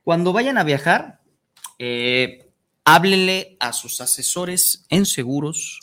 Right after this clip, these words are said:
como sea, el, si tienen el mismo en autos y en gastos médicos o en accidentes.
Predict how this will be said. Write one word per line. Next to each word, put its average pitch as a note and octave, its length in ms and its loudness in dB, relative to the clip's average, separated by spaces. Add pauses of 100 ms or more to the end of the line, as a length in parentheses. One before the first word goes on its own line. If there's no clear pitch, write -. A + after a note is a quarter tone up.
como A#2 260 -8
sea, B2 200 -2
el, B2+ 80 0
si - 260 -6
tienen B2+ 380 6
el A2 120 2
mismo A#2+ 280 4
en A2+ 80 2
autos A2 340 0
y - 40 -6
en A2 60 -4
gastos A#2 280 -2
médicos D3 500 -6
o A#2 60 -8
en A2+ 80 -6
accidentes. C3 560 -4